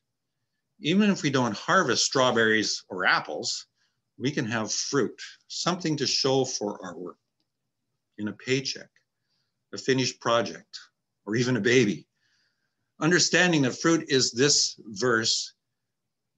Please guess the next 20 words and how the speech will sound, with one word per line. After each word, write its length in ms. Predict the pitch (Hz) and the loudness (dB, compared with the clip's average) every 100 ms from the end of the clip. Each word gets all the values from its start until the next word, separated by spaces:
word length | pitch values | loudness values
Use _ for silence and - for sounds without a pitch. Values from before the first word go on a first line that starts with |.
| - | -4
understanding 480 | 156 135 165 147 | -2 0 2 2
of 120 | 120 - | 0 0
fruit 200 | 151 120 | 0 0
in 120 | 110 | 2
this 220 | 160 196 | 2 2
verse 260 | 117 107 - | 0 -2 -2
can 300 | - 104 107 | -2 -2 -2
mean 340 | 117 110 104 101 | -2 -2 -6 -8
deed, 300 | 92 131 135 | -4 -2 0
action, 400 | 117 110 - - | 0 -2 -2 -4
or 120 | 101 90 | -4 -6
result 420 | 92 - 120 98 | -4 0 0 2
helps 280 | 160 185 - | 0 0 0
make 220 | 139 - | -2 -2
this 260 | 123 - | -2 -2
verse 300 | - 104 - | -2 -4 -4
more 140 | 92 92 _ | -10 -16 _
personal. 580 | - 135 143 - - _ _ _ _ _ _ _ _ _ _ _ _ | -4 -2 -4 -8 -18 _ _ _ _ _ _ _ _ _ _ _ _
The 60 | 104 | -4
result 520 | 104 127 131 135 - | 0 2 2 2 -4